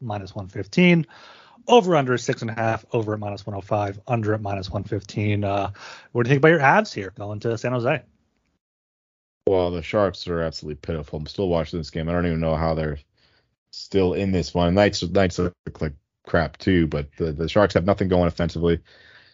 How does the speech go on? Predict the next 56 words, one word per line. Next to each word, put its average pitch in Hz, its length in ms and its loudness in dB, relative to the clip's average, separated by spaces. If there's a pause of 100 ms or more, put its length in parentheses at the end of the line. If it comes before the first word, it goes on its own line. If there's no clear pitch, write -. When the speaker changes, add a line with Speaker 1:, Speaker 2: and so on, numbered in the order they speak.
(440)
Speaker 2:
Uh, 104 40 2
as 95 300 8
you 107 60 6
would 98 80 8
expect 87 460 2
after 85 200 -2
losing 87 440 -2
the 87 140 -2
only 87 220 0
guy 90 200 2
who 87 80 0
provided 90 440 0
them 85 140 -2
any 87 180 -2
offense, 95 640 2
or 92 240 -2 (360)
two 165 120 8
guys 90 240 6
really, 92 200 2
and 85 120 -4
Timo 92 240 -4
Meier 90 360 -2
and, 76 260 -8
and 73 280 -12 (380)
Erik 85 260 -6
Karlsson. 92 680 0
So 80 280 -4 (680)
I 92 100 0
don't, 110 200 4
I 104 60 -2
don't 104 180 2
see 110 160 2
how 104 140 6
the 104 40 4
Sharks 104 300 2
score 107 260 4
in 107 60 2
this 82 140 -6
one. 73 200 -8
So 82 180 -4
I 92 120 6
like 107 180 4
the 85 120 -2
under 95 140 0
six 90 280 -4
and 92 60 0
a 90 40 4
half, 90 140 0
minus 90 240 0
one 87 100 -6
fifteen. 92 500 -2
Avalanche 95 420 2
turned 95 180 0
into 90 240 0
a 85 80 0
good 92 320 2